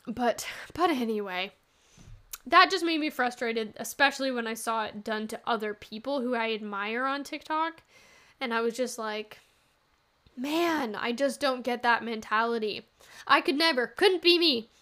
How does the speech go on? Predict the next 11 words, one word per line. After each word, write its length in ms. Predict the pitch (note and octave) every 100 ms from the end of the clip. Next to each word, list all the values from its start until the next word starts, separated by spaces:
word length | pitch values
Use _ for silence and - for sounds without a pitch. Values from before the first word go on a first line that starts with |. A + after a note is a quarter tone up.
| _ -
couldn't 260 | D4+ C#4+
be 160 | C4+ C4
me. 300 | B3 G3 G#3
The 100 | A#3+
person 300 | A#3 C4 C4
that 160 | A#3 A3+
goes 240 | A#3+ A#3+
to 100 | -
someone 320 | A#3 A#3+ A#3+ A3
else's 300 | A3 A#3+ A3
video, 640 | A3 G#3 G#3+ G#3+ A3